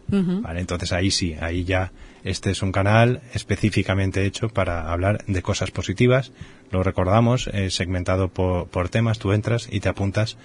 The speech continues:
Speaker 2: a lo que te interesa. Tanto para, eh, leer qué noti-, qué noticias positivas va poniendo otra gente, como para ponerlas tú mismo.
Speaker 1: Ujú.
Speaker 2: Entonces puedes poner o leer noticias de sociedad,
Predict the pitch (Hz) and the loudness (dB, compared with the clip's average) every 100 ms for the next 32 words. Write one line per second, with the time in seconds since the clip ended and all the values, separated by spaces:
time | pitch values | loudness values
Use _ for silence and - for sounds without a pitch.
0 | - - 98 92 90 90 85 107 110 - | -20 -6 -2 -2 -2 -4 2 2 2 -4
1 | - - - - - - - - 90 95 | -16 -20 -20 -20 -20 -20 -8 -2 0 2
2 | 95 90 90 87 - - - - 92 90 | 2 2 0 -2 -6 -20 -20 -8 -4 -2
3 | 85 82 82 98 110 113 - 101 101 - | -2 -2 2 4 4 2 0 0 0 0
4 | 107 - 101 98 101 104 95 - 101 98 | -6 -4 -2 0 -2 -2 -4 -2 -4 0
5 | 110 107 87 - - - - 87 98 101 | 4 4 2 -6 -20 -14 -2 0 2 4
6 | 104 98 107 - 123 - 110 90 - - | 4 2 0 0 -2 -2 -2 -2 -4 -16
7 | - - 92 101 98 98 98 - 85 78 | -10 0 2 4 4 4 2 0 -4 -4
8 | - - - - 196 185 95 98 92 - | -10 -16 -14 -2 2 4 2 0 -2 -2
9 | 90 90 - - - - - - 90 90 | -2 -2 -6 -20 -20 -20 -6 0 2 2
10 | 95 95 87 92 92 92 - 87 98 101 | 2 2 -2 -2 -2 -4 -6 -4 2 4
11 | 123 135 | 6 4